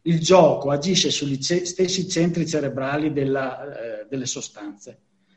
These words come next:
Quindi è come se fosse una dipendenza senza sostanze. Ma le caratteristiche della persona che ha un disturbo da gioco d'azzardo sono assolutamente analoghe a quelle di una persona che usa una sostanza psicoattiva.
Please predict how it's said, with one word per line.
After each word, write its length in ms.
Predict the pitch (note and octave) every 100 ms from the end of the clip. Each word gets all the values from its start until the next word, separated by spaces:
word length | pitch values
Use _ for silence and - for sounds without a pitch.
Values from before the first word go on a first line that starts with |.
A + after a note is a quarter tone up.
| _
Quindi 260 | - A3 F#3
è 140 | E3
come 240 | F3+ G#3 G#3
se 100 | F3+
fosse 320 | F3+ F#3+ -
una 200 | F3 D#3+
dipendenza 800 | E3 E3 E3+ E3 D#3+ F#3 - F#3+
senza 360 | - D3+ C#3+
sostanze. 800 | C#3 C3+ - - G#2+ A2+ - A#2+ _ _ _
Ma 140 | E3
le 140 | F#3 G3+
caratteristiche 920 | G#3 G#3+ G3+ G#3+ G#3 F3 - C3+ C3+
della 240 | C3+ C#3+
persona 560 | - C3 - D#3+ D3 B2+
che 160 | -
ha 140 | C#3+ D3
un 100 | B2+
disturbo 460 | A#2+ - D3 C3+
da 80 | A2+
gioco 260 | A2+ C3+ C#3+
d'azzardo 600 | F3 E3+ C3 B2 C3 D3 - _
sono 400 | - G3+ F#3+ F#3
assolutamente 720 | E3+ - F#3+ F#3 F#3+ F#3+ E3+
analoghe 560 | D3+ D3+ E3 F#3+ F#3+ F#3+
a 80 |
quelle 240 | F#3+ E3 E3+
di 80 | E3
una 140 | D3+
persona 420 | - C#3 E3 E3
che 120 | -
usa 300 | C3+ C#3+ C#3 C#3
una 420 | D3 C3 B2+ B2+
sostanza 500 | C3 B2+ - B2+ -
psicoattiva. 600 | A#2+ C3 A2 G#2 A2 G#2